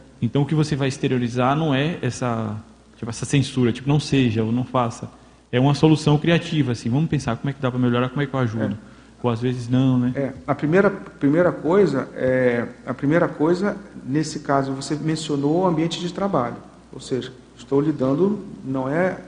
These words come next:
Speaker 2: intermissivista, é ambiente de trabalho. Não é necessariamente com intermissivistas. Primeira coisa, você,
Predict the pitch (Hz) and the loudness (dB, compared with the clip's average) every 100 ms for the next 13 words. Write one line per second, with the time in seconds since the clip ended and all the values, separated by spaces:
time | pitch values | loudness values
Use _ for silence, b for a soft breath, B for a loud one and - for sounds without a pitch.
0 | 147 - 156 160 - 156 120 - 131 139 | -18 -10 -8 -8 -8 -6 -8 -8 -6 -6
1 | 143 151 165 165 135 117 - - B B | -6 -6 -6 -2 -2 -4 -12 -20 B B
2 | 117 147 156 165 170 156 156 151 135 147 | -6 -4 -2 -4 -6 -10 -6 -4 -4 -4
3 | 143 151 147 151 151 170 143 117 - - | -6 -10 -8 -10 -8 -10 -10 -12 -12 -14
4 | - B B B 143 165 190 - 170 180 | -14 B B B 0 2 2 0 0 0
5 | 175 - | -2 -2